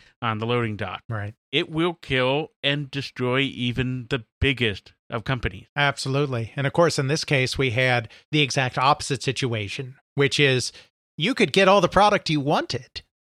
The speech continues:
Speaker 2: The problem is nobody wanted it. Atari's big problem, I mean, it's all the same problem, too much product. But we need to divide that into kind of the three branches of things.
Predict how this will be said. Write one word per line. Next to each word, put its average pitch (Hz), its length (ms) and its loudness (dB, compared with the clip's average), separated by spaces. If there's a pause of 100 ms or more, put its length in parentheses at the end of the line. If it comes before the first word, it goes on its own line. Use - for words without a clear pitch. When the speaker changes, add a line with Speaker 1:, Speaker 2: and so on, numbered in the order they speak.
(140)
Speaker 2:
The 165 160 2
problem 185 500 6
is 107 500 -6 (380)
nobody 120 360 2
wanted 110 380 -2
it. 110 180 -14 (380)
Atari's 247 640 4
big 170 320 -2
problem, 120 560 0 (300)
I 196 80 2
mean, 185 140 2
it's 190 140 4
all 262 240 8
the 151 200 2
same 165 440 4
problem, 101 520 -4 (360)
too 214 160 2
much 170 260 2
product. 123 520 2 (300)
But 190 200 6
we 196 160 4
need 214 240 0
to 196 80 0
divide 190 380 4
that 156 300 4
into 156 280 -2
kind 156 220 2
of 139 60 -2
the 139 80 0
three 160 480 0
branches 139 540 0
of 117 80 -8
things. 113 420 -6